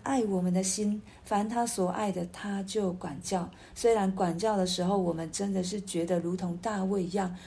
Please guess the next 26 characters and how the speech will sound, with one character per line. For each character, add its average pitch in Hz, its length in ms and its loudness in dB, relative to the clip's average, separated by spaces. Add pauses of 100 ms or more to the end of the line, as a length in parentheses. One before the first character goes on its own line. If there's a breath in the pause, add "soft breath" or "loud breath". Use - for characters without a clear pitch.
(120)
我 175 280 4
甚 202 640 2
为 160 160 2
难， 165 340 -2 (480 loud breath)
我 202 160 4
要 220 260 4 (200)
选 175 400 0
择 170 240 2
哪 185 200 2
一 196 120 0
种 156 280 -2
灾 180 400 2 (220)
都 185 240 4
不 156 300 -6
对， 180 320 -2 (340 loud breath)
可 185 100 -6
是 214 140 0
我 196 140 2
情 180 500 0
愿 220 340 2
落 202 220 2
在 185 300 -2
神 160 480 -2
的 180 120 0
手 143 300 -2
里， 165 160 -10